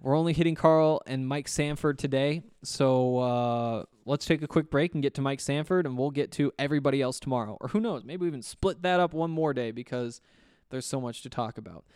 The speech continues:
Um, real quick, though. Breckenridge Brewery, they make so much of what we do here at D N V R possible.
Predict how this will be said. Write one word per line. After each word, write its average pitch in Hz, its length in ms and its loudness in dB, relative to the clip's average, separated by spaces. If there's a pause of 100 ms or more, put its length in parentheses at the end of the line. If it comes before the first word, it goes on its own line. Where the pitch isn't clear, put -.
(300)
Um, 135 520 -2 (1400)
real 180 160 12
quick, 185 260 6
though. 104 200 -4 (440)
Breckenridge 170 520 2
Brewery, 156 400 4
they 151 240 -2
make 156 180 0
so 156 160 4
much 147 220 0
of 135 60 2
what 127 200 0
we 127 180 -2
do 135 200 0
here 131 420 -8
at 120 180 -12
D 127 140 -6
N 127 100 -6
V 120 120 -6
R 110 100 -6
possible. 123 640 -4